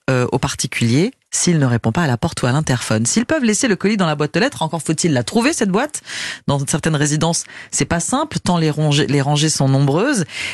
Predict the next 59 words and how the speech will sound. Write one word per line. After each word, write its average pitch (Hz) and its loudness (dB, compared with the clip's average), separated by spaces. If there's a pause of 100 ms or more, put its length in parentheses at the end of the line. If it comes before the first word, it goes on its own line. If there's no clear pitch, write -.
Et 147 2
souvent, 156 0
bah, 131 0
ça, 117 0
ça 113 -2
passe 139 0
pas, - -2
hein, 226 2
dans 156 2
la 131 2
fente 139 0
de 123 0
la 113 2
boîte 113 -2
aux - 2
lettres. 160 -2 (380)
Certains 147 0
livreurs 147 0
ont, 143 2
ont 139 2
réussi 147 0
à 160 2
se 143 -2
procurer 151 0
des 135 0
clés 226 2
de 180 -2
boîte 151 -2
aux 160 2
lettres, 165 -2
celles 165 -2
dont 147 0
sont 156 0 (180)
équipés - 0
les 135 2
postiers, 202 0 (540)
mais - 2
par 143 -2
leurs 143 -6
propres - -2
moyens, 160 2
car 127 0
Amazon 127 2
n'en 143 2
fournit 156 2
pas. 120 0 (480)
Le 220 4
livreur 185 0
repart 214 0
de 160 -2
porte - -4
en 147 0
porte, 180 -2
d'interphone 151 -2
en 131 2
interphone, 143 0
de 135 0
boîte, 131 -2
euh, 117 2